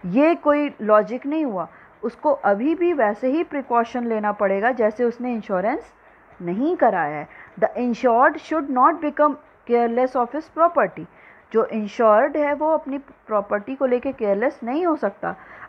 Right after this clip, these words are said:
After taking insurance policy, इंश्योरेंस पॉलिसी लेने के बाद, it is the duty of the insured, ये ड्यूटी है इंश्योर्ड की, to make a reasonable effort, कुछ रीजनेबल एफर्ट करे and take all the available precautions to save the insured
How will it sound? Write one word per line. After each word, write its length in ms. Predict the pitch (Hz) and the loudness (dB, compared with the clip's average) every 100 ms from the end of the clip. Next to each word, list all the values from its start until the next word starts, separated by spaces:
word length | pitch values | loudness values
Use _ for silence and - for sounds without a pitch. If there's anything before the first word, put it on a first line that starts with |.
| - | 0
After 360 | 202 - 294 277 | 0 2 0 0
taking 320 | 247 294 277 | -4 -4 -4
insurance 500 | 233 202 220 196 214 - | -4 -2 0 0 -2 0
policy, 300 | 320 254 233 | 2 2 -2
इंश्योरेंस 420 | 185 185 202 202 | -10 -6 -4 -4
पॉलिसी 360 | - 202 196 226 | -4 -4 -4 -6
लेने 260 | 208 202 208 | -8 -8 -6
के 120 | 240 | -2
बाद, 340 | 269 294 180 - _ - - - | 2 4 2 -6 _ -20 -12 -8
it 100 | 240 | -2
is 160 | 370 320 | 0 0
the 120 | 349 254 | 0 -2
duty 300 | 277 262 277 | -4 -2 2
of 100 | 262 | 2
the 140 | 220 | 0
insured, 580 | 240 208 - 196 185 214 | -6 -6 -4 0 2 0
ये 340 | 214 240 262 269 - - - | 0 2 2 0 -8 -20 -10
ड्यूटी 460 | 196 240 233 339 359 | -4 -2 0 0 2
है 160 | 349 269 | 4 2
इंश्योर्ड 440 | 254 247 220 220 | 0 0 0 0
की, 160 | 269 269 | -6 -8
to 160 | 269 | -6
make 280 | 233 226 262 | -4 -4 0
a 140 | 277 | 0
reasonable 680 | 214 254 294 302 320 302 311 | 0 -2 -2 0 0 2 2
effort, 420 | 208 175 180 180 247 - - - - | 0 -4 -4 -4 -4 -10 -20 -14 -8
कुछ 200 | 294 220 | -6 -4
रीजनेबल 640 | 247 247 294 311 311 320 | -2 0 2 2 4 4
एफर्ट 440 | 233 226 220 233 | 2 2 2 2
करे 360 | - 208 220 254 | -2 0 2 0
and 140 | 240 | -2
take 180 | 262 269 269 233 | -6 -8 -2 2
all 220 | 254 277 | 2 2
the 160 | 302 - | -2 0
available 560 | 214 226 277 277 277 277 | 0 2 0 2 0 0
precautions 560 | 226 214 185 214 247 262 | -4 0 0 0 -4 -10
to 200 | - 247 - | -12 -16 -8
save 140 | 214 202 214 | -4 -4 -2
the 200 | 202 185 | -4 -6
insured 340 | - 202 233 | -2 0 0